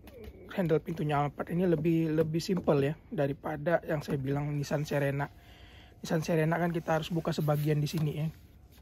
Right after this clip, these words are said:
Kita harus buka sebagian di sini untuk ganti handle. Nah, se-, Alphard enggak sebenarnya. Kita bisa langsung, nggak usah buka ini, kita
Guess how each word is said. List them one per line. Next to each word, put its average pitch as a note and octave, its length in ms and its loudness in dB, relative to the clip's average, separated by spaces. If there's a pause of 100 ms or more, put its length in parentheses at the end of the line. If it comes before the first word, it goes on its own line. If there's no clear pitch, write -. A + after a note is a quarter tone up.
(500)
Kita - 140 -4
harus - 80 -8
buka D3 240 -2
sebagian D3 400 0
di D3 80 0
sini D3+ 320 4 (1400)
untuk F3+ 160 -4
ganti D3+ 240 0
handle. D#3+ 320 4
Nah, D3 240 0
se-, F3+ 160 -10 (160)
Alphard A3+ 320 8 (240)
enggak E3+ 240 6
sebenarnya. D3 560 -4
Kita F3+ 240 4
bisa E3+ 240 2
langsung, D#3 320 0 (240)
nggak E3+ 160 8
usah F3+ 160 4
buka E3+ 240 6
ini, F3 160 8
kita F#3+ 160 0